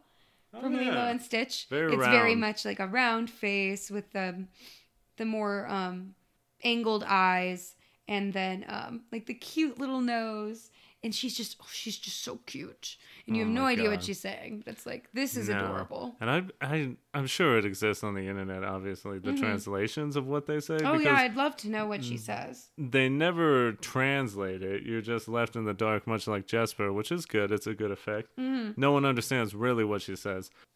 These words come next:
Speaker 1: But it's obvious that she wants a toy.
Speaker 2: Yeah.
Speaker 1: She want, but she also just wants to hang out
Speaker 2: Yeah,
Speaker 1: and
Speaker 2: she
Speaker 1: help.
Speaker 2: just doesn't know, she doesn't have the language to express what she wants.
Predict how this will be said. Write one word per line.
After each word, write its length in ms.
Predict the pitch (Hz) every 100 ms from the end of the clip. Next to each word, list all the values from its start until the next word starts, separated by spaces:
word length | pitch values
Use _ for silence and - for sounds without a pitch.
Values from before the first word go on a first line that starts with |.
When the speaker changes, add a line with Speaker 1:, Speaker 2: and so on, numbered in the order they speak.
| _
Speaker 1:
But 140 | 208 202
it's 140 | 196
obvious 360 | 190 175 170 151
that 180 | 160 135
she 480 | - 156 151 143
wants 1080 | 143 131 123 135 139 139 127 - - - - _ -
a 140 | 127 113
toy. 560 | - 120 123 139 170 - _ 208
Speaker 2:
Yeah. 180 | 220
Speaker 1:
She 340 | 190 - 139 131
want, 500 | 113 120 123 120 107
but 160 | 131 120
she 140 | 139
also 260 | 151 180 180
just 200 | 120 110
wants 360 | 117 110 -
to 320 | - 107 101 - -
hang 380 | - 107 110
out 380 | 98 95 139 202
Speaker 2:
Yeah, 240 | 240 233 214
Speaker 1:
and 140 | 208
Speaker 2:
she 60 | -
Speaker 1:
help. 200 | 104 -
Speaker 2:
just 120 | 311
doesn't 140 | 294 277
know, 320 | 269 247 233
she 160 | 220 247
doesn't 200 | 262 247
have 120 | 233
the 80 | 214
language 440 | 208 208 202 196 -
to 100 | 196
express 460 | - - 196 185
what 120 | 214 202
she 140 | 240
wants. 460 | 247 262 269 -